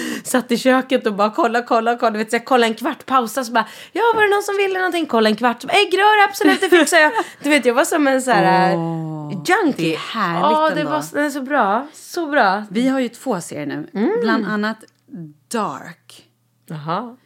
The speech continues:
Speaker 2: Som är, det är en tysk serie. Avfärd,
Speaker 1: Fy.
Speaker 2: nej, avfärd är inte på grund av
Speaker 1: Fy.
Speaker 2: det. Men den är så sjuk. Det börjar med att en pojke försvinner.
Speaker 1: Nej, men jag vill inte se.
Speaker 2: Det låter svinläskigt.
Speaker 1: Ja.
Speaker 2: Men det, <clears throat> det är mer spännande än läskigt.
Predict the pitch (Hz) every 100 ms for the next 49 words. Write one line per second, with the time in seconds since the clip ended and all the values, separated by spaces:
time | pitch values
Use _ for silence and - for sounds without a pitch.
0 | _ - 247 - 185 160 160 165 _ _
1 | 170 196 226 233 - 370 359 - - -
2 | 143 135 226 - _ - 220 202 320 330
3 | 240 240 349 - 339 349 359 302 202 -
4 | - 220 170 165 165 - - 240 285 277
5 | 262 285 277 269 - 294 196 180 202 277
6 | 277 220 180 - 196 185 226 185 180 160
7 | - 185 151 - 156 160 180 208 139 -
8 | 269 285 202 - 190 202 226 - 160 156
9 | 143 202 220 - 170 - _ - 247 214
10 | - _ _ _ _ _ _ _ _ _
11 | 175 202 254 277 254 190 170 160 - -
12 | 269 208 247 240 175 190 196 - -